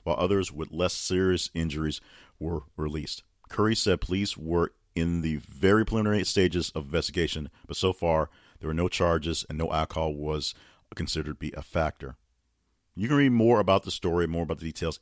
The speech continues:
in the story by going to the link we have inside of our website, this is the conversation dot com. There you can click the link for this week's podcast, for the podcast week ending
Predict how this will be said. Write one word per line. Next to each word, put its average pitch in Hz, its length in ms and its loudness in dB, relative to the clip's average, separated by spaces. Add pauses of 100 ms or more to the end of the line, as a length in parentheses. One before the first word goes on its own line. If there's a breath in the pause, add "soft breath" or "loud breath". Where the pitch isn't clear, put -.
in 92 180 0
the 85 60 -2
story 78 300 -2
by 73 140 -2
going 87 300 -2
to 85 260 -4
the 90 100 0
link 82 300 -4
we 82 120 -4
have 76 280 -4
inside 92 420 2
of 78 200 -2 (380 loud breath)
our 85 140 2
website, 90 500 0
this 92 200 -2
is 95 60 -6
the - 60 -6
conversation 98 420 0
dot 95 140 -2
com. 110 320 2 (380 soft breath)
There 123 260 6
you 113 200 0
can 95 180 -2
click - 260 0
the 113 80 -4
link 107 160 2
for 95 80 -2
this 92 120 2
week's 87 140 -6
podcast, 139 640 2 (180)
for - 160 -6
the 82 80 -2
podcast 87 420 2
week 90 220 -4
ending 85 380 0